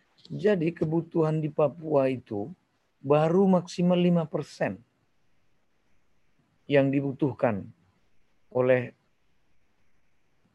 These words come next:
masyarakat, oleh kegiatan ekonomi yang ada di seluruh Pulau Papua. Sementara potensinya,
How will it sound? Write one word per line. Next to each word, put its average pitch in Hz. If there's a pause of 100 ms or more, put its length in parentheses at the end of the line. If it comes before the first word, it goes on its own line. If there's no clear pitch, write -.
(840)
masyarakat, 127
oleh 123
kegiatan 120
ekonomi 123
yang 127
ada 117
di 123
seluruh 139
Pulau 117
Papua. 113 (560)
Sementara 160
potensinya, 165